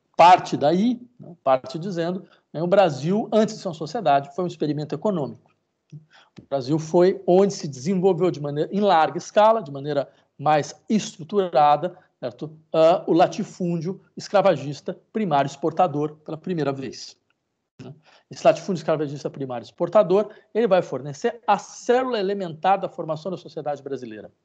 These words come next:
Essa é a ideia fundamental do Celso Furtado, né? Ou seja, enquanto célula elementar,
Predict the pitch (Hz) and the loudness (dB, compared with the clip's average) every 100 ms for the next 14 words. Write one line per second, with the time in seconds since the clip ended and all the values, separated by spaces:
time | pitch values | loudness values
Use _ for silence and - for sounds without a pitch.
0 | _ _ - 151 156 196 160 156 156 175 | _ _ -8 -6 -2 -2 2 0 0 -6
1 | 170 151 147 139 - 135 - 160 151 120 | -6 -4 -4 -4 -10 -12 -12 -4 2 2
2 | 98 - _ _ _ _ - - _ _ | 0 -16 _ _ _ _ -20 -20 _ _
3 | _ - 123 139 143 196 208 208 190 - | _ -12 -8 -6 0 2 2 2 -2 2
4 | 196 151 147 170 220 202 214 220 | 2 2 2 0 0 2 2 2